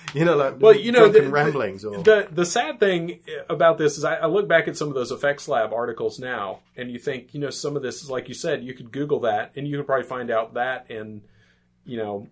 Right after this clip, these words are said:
Speaker 2: twenty pages more with a Google search. But back then,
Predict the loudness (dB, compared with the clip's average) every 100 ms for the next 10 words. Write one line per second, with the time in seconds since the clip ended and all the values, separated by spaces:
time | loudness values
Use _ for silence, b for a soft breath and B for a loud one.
0 | _ -8 -4 -2 2 2 2 -6 -2 0
1 | 2 0 -2 -4 -8 -6 -6 -2 0 0
2 | -2 -6 -8 -16 b b b -4 -2 0
3 | 0 0 2 2 2 -2 -8